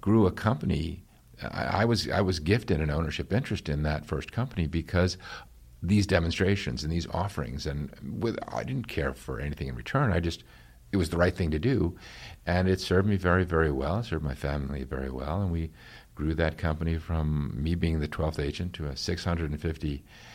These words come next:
agent firm with nine, with nine locations, and, uh, we sold that company to, um, a Fortune five hundred company in two thousand and four, and that company is, is still here in Los Angeles because of the fact that they bought our firm. So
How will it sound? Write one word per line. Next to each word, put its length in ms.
agent 540
firm 340
with 240
nine, 560
with 240
nine 320
locations, 640
and, 220
uh, 340
we 120
sold 260
that 160
company 480
to, 540
um, 420
a 20
Fortune 320
five 220
hundred 240
company 320
in 80
two 140
thousand 320
and 100
four, 320
and 140
that 160
company 400
is, 340
is 360
still 220
here 160
in 100
Los 200
Angeles 340
because 420
of 80
the 80
fact 280
that 80
they 100
bought 240
our 140
firm. 320
So 200